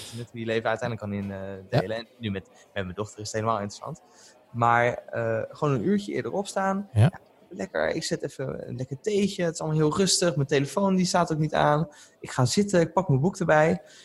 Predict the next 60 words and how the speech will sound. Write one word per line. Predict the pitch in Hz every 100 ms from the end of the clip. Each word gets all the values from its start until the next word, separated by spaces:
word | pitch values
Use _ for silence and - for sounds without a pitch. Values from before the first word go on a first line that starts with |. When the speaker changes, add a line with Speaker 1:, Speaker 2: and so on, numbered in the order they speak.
| _ -
Speaker 1:
Eh, | - 123 120 120
en, | 120 - 151
en | 151
dan | 143 220
merk | 208 180
ik | 147
dat | 143
ik |
mega | 135 180 254 208
gemotiveerd | 147 135 131 120 160
ben | 147 127
om | 127
dus | 113
dat | 117 110
boek | 175
te | -
lezen. | 87 69 - 135 _ _ _ _ _ _ _ _ -
Speaker 2:
Oké. | 170 104 135 - _ _ _ _ -
Speaker 1:
Dus | 139
dat, | 160 156
eh, | 131 110
ja, | 165 175
ik, | 165 160
ik, | 123 -
ik | 165
kan | 175
het | 170
ook | 165
iedereen, | 190 175 165 156
eh, | 147 143 139 139 139 135 - -
aanraden. | 175 170 110 98 110 127
Het | 127 147
is | 143
gewoon | 170 165
weer, | 160 151 151 - -
het | - 135
is, | 143
voor | - 147
mij | 165 170
was | 151
het | 135
gewoon, | 143 135
"Oké, | 139 123
wanneer | 135 160
ben | 139
ik |
nou | 123 123
het | 135
meest | 139
gemotiveerd | - 117 110 156 156
om | 120
dit | 107
te |
doen?" | 135
Nou, | 113 110
dat | 120
is | 120
blijkbaar | 135 131 113
's | 175
ochtends. | - 117 156